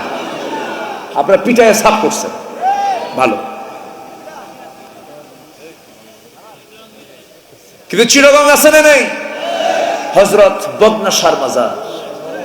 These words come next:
কি শাহ? বদনা শাহ। নামই হলো বদনা, ওখানে বদনা দিয়ে আসে। বদনার কাম হলো টয়লেটে,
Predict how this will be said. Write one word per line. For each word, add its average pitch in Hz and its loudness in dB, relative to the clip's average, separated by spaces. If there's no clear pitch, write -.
কি 156 2
শাহ? 156 4
বদনা 139 0
শাহ। - -6
নামই 185 4
হলো 202 4
বদনা, 120 0
ওখানে 180 0
বদনা 165 2
দিয়ে 139 -2
আসে। 113 -4
বদনার 175 2
কাম 175 4
হলো 170 4
টয়লেটে, 156 2